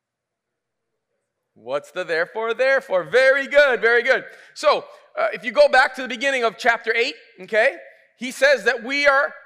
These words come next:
uh, no longer have any condemnation for those of us that are in Christ. He's been talking about this the whole time. It's like, look, if you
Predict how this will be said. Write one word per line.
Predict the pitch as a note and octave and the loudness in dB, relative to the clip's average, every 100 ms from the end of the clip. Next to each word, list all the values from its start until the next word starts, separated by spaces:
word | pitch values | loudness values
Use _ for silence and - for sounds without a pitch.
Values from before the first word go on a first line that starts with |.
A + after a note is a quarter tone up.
| _ | _
uh, | G#3 G#3+ | -4 -4
no | A3+ C4+ | 0 2
longer | C4 B3+ B3+ A#3 | 2 0 0 -2
have | A3 G#3+ | -2 -6
any | B3+ D4 | -10 -10
condemnation | - C#4 C4 B3+ A#3+ A#3+ C4 A3 G3 | -4 -2 -2 -4 -4 -4 -4 -8 -12
for | G3 | -6
those | A3 F#3+ | -4 -2
of | G3 | -2
us | G3+ | -2
that | G#3+ | -2
are | G3+ | -4
in | G#3 F3 F#3+ | -4 -10 -8
Christ. | C#4+ C#4 F3+ - _ _ _ _ _ _ _ _ _ _ _ _ _ _ _ _ _ _ - | -2 -2 -4 -10 _ _ _ _ _ _ _ _ _ _ _ _ _ _ _ _ _ _ -18
He's | G3 A3+ | -12 -12
been | A#3 | -6
talking | B3+ C4+ | -2 0
about | B3+ A#3+ | 0 -4
this | A3+ | -2
the | |
whole | B3 B3 | 0 0
time. | C4 D#4+ E3 A#2 _ | -2 -4 -6 -10 _
It's | D#3 | -6
like, | F#3+ | -4
look, | A3+ C#4+ A3 | 0 0 -2
if | E3+ | -12
you | G3 C#4+ D4+ | -8 -8 -8